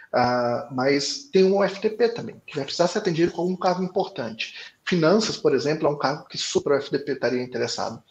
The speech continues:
em, em assumir. Mas, assim, é, isso é uma negociação ainda que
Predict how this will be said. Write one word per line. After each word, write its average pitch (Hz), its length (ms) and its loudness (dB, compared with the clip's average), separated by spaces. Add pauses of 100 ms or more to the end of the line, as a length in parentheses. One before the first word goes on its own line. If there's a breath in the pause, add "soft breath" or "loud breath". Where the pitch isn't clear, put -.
(400 loud breath)
em, 135 840 -8
em 143 280 -6
assumir. 143 500 -4 (480 loud breath)
Mas, 143 180 2
assim, 151 420 -4
é, 139 560 -4 (300)
isso 233 400 -2
é 208 60 6
uma 226 180 4
negociação 208 580 2
ainda 208 300 0
que 202 260 -10